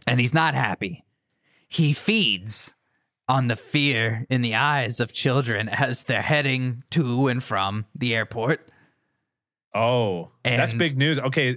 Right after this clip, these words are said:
Speaker 2: okay, can, can I ask a follow-up question? Is it just children?
Speaker 1: Actually,
Speaker 2: Because
Speaker 1: uh,
Speaker 2: I
Speaker 1: you're, you're breaking up. I think your free trial is ending.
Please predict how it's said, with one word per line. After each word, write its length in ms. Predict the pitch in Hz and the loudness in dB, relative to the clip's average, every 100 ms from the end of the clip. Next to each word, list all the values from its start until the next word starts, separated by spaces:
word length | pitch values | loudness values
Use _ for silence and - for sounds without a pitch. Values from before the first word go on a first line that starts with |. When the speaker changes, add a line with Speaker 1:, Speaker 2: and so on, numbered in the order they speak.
| - | -4
Speaker 2:
okay, 220 | 127 127 | -2 -2
can, 320 | 95 139 131 | -2 -4 -2
can 120 | - 127 | -2 -2
I 20 | |
ask 160 | 120 117 | -2 -2
a 40 | |
follow-up 280 | 123 123 104 | 0 0 -2
question? 280 | 107 98 101 | -4 -6 -6
Is 100 | 104 | -6
it 80 | 107 | -4
just 300 | 120 120 - | -2 -2 -2
children? 500 | 131 117 90 76 67 _ _ _ _ - | -2 -2 -4 -10 -16 _ _ _ _ -2
Speaker 1:
Actually, 380 | 139 139 127 147 | 0 2 2 2
Speaker 2:
Because 80 | |
Speaker 1:
uh, 40 | 151 | 2
Speaker 2:
I 80 | 139 | 0
Speaker 1:
you're, 100 | 139 - | -4 -4
you're 120 | 143 | -2
breaking 380 | 139 160 147 135 | 2 0 2 0
up. 140 | 123 127 | 2 0
I 80 | |
think 200 | 123 139 | 0 0
your 100 | 127 | 0
free 180 | 127 156 | 0 0
trial 480 | 151 160 147 165 165 | 0 2 2 2 2
is 120 | 156 123 | 2 0
ending. 500 | 127 151 160 156 | 2 2 0 -2